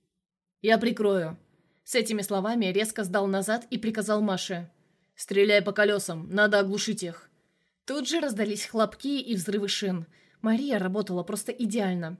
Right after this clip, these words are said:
чему я невольно позавидовал. Когда джип отъехал от поваленного фургона, полковник развернулся, подставив бандитам водительское место. «Давай, давай!» гаркнул он, но повторять не стоило.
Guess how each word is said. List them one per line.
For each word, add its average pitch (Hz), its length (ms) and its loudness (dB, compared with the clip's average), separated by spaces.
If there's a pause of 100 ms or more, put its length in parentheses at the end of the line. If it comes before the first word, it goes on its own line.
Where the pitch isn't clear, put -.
чему 233 280 4
я 196 440 -2
невольно 185 420 2
позавидовал. 185 720 -2 (460)
Когда 233 300 2
джип 214 220 -2
отъехал 214 460 -2
от 190 160 -4
поваленного 196 560 0
фургона, 202 640 -2
полковник 214 480 0
развернулся, 208 720 -2
подставив 196 540 -2
бандитам 208 480 -2
водительское 196 640 -4
место. 180 500 -4 (560)
«Давай, 220 380 8
давай!» 220 520 4 (380)
гаркнул 208 480 2
он, 269 240 4
но 202 100 2
повторять 190 400 -4
не 196 80 -2
стоило. 180 500 -2